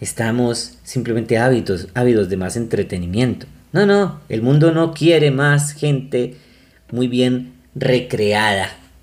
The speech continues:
pasándola sabroso, como si fuera esto un circo, un parque de diversiones. No, el mundo lo que quiere es gente que esté dispuesta a dar la pelea, a dar la lucha,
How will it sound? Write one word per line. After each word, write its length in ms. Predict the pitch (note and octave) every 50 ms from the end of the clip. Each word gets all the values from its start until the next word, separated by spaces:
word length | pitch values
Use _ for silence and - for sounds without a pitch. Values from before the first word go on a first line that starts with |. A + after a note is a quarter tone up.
| _ _ _ _ _ _ _
pasándola 580 | G#2+ G#2+ - - G#2+ A2 G#2+ A2+ G#2+ G#2 G2
sabroso, 880 | - - G2+ G2 F#2+ F#2 G#2 G#2+ A2 A2+ A2 G#2+ - - G#2 F#2 F#2 - - - - - _ _
como 220 | - A2+ G#2 G2 F#2+
si 100 | - G#2
fuera 320 | F#2 G2+ A2 A2 A2 G#2+
esto 260 | G#2+ G#2 - - G#2
un 360 | G#2 G2+ G2 F#2 F#2+ F#2+ F#2+ F#2
circo, 400 | - - B2+ B2 A2+ - - G2
un 140 | G2 F#2
parque 280 | - A2+ G#2+ G#2+ - A2+
de 60 | G#2+
diversiones. 760 | G#2 G2+ G#2 G2+ F#2 - - C3+ C#3 B2+ A2 E2+ - - - - - - - - - - -
No, 280 | G3 C3 - - - - - -
el 100 | A2 B2
mundo 280 | D#3+ G3+ G#3+ A3 G#3+ G#3
lo 100 | F#3 D3
que 140 | C#3+ A#2+
quiere 560 | - - D3+ D3 C#3 C#3 D#3 E3+ F3 - - -
es 140 | - A#2 -
gente 400 | - - E3 E3 E3 F3 F3 F3
que 80 | -
esté 180 | - - - B2+
dispuesta 880 | C3 C3 B2+ - - A#2+ B2 B2 B2 - - B2+ C3 C#3+ - - _ _
a 100 | - F2+
dar 280 | F#2 G#2+ C3 C3+ B2 B2+
la 160 | B2 A#2+ A2+
pelea, 440 | - G#2 F#2+ G2 F#2+ E2+ D2 D2 D2
a 20 |
dar 260 | E2+ G2 B2 C3+ B2 B2+
la 140 | A#2+ A#2
lucha, 460 | A#2+ D#3 D3+ C#3+ D3 - - - -